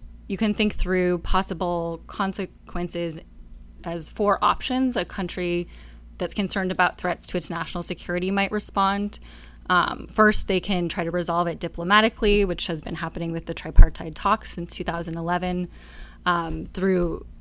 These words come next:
um, international organizations like going to the U N Security Council, which happened a few weeks ago.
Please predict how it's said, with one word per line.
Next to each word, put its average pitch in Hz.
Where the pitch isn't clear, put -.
um, 175
international 180
organizations 185
like 165
going 165
to -
the 165
U 165
N 160
Security 247
Council, 202
which -
happened 165
a 156
few 175
weeks 214
ago. 180